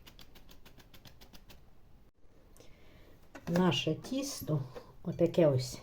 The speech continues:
бачите, отаке воно має бути. Оце до такого стану, щоб ви його довели, потрішки добавляйте, е, борошна. Тепер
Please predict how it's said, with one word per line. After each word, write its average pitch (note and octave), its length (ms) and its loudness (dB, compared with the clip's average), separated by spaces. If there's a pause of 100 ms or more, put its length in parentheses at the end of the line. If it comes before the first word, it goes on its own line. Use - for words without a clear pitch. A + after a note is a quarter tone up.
(180)
бачите, F#3+ 520 6 (1160)
отаке F3+ 500 8
воно D#3+ 240 4
має D#3+ 340 6
бути. D#3+ 460 4 (320)
Оце G3 220 8
до G3 120 10
такого G3+ 340 8
стану, G3 360 4
щоб F#3 320 0
ви F#3 120 6
його F3 260 8
довели, G#3+ 580 10 (520)
потрішки C4+ 540 12
добавляйте, G3 760 10
е, F#3+ 380 4 (280)
борошна. D#3 720 6 (1120)
Тепер G3+ 500 8